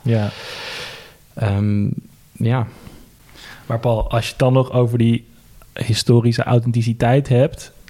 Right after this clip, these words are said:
Speaker 1: ehm, wat ik wel echt een beetje gek vond en een beetje storend, eh, is als ze dan eindelijk tegen elkaar vechten, dan is het het grote moment.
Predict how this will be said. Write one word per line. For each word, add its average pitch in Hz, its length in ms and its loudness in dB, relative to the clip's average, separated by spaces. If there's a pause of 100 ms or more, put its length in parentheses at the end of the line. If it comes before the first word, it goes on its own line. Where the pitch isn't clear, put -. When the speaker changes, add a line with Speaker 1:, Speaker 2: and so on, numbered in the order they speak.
Speaker 1:
ehm, 110 280 0 (140)
wat 110 160 -2
ik - 60 -18 (120)
wel 117 220 0
echt - 240 -4
een 127 80 -2
beetje 123 280 0
gek 139 360 0
vond 139 340 0
en 110 140 -2
een 113 80 0
beetje 113 240 0
storend, 139 640 2 (140)
eh, 123 280 0 (760)
is 123 200 0
als 131 200 2
ze 160 80 0
dan 151 200 4
eindelijk 175 460 2
tegen 180 180 4
elkaar 170 240 0
vechten, 185 500 0 (360)
dan 120 240 2
is 127 120 0
het 123 200 -4
het 127 180 0
grote 135 380 0
moment. 120 500 2